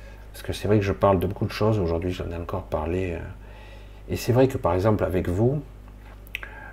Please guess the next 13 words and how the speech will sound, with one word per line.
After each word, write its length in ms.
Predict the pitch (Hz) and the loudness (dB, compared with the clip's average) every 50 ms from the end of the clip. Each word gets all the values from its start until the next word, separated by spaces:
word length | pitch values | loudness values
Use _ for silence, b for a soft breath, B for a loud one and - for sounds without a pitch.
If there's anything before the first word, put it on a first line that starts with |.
| B - - | B -8 -6
euh, 360 | 92 90 90 87 85 87 85 | -4 -2 -2 -2 -2 -2 -4
certains 440 | 85 - - 117 110 - - 123 117 | -4 0 2 2 2 4 6 6 8
d'entre 340 | 113 104 95 92 - - 92 | 8 6 4 2 0 0 2
vous, 340 | 87 85 87 104 123 131 117 | 2 2 2 2 2 4 4
on 80 | 92 85 | 2 0
se 100 | - - | -2 0
connaît 260 | - 92 90 90 87 | 0 0 2 2 0
déjà, 320 | - 85 82 - - - - - - - - - - - | 0 -2 -2 -2 -4 -6 -6 -8 -12 -16 -16 -14 -12 -8
hein. 40 | 82 85 87 87 87 90 85 82 82 B B B B B B B B B B B B B B B - | -8 -6 -6 -8 -8 -10 -10 -10 -12 B B B B B B B B B B B B B B B -6
On 100 | - - | -6 -6
se 100 | 110 - | -4 -4
connaît 320 | - - 98 90 90 92 87 | 0 2 2 4 4 4 4
déjà, 640 | 82 92 87 82 82 92 101 110 123 139 143 - | 4 4 2 2 4 6 6 8 6 6 4 0